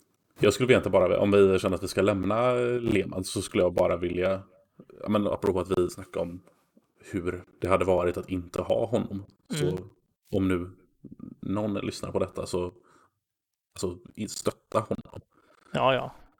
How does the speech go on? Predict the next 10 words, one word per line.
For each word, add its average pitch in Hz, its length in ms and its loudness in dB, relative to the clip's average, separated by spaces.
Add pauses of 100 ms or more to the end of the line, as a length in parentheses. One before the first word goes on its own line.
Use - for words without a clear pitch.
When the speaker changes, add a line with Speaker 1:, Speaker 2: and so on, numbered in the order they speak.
(840)
Speaker 1:
Jag, - 380 -2
jag - 60 2
har 98 80 2
haft 92 140 0
lite, 95 300 0
lite - 460 -4
kontakt - 380 -2
med 92 100 -2
honom, 90 240 -4 (800)
ehm, - 500 -10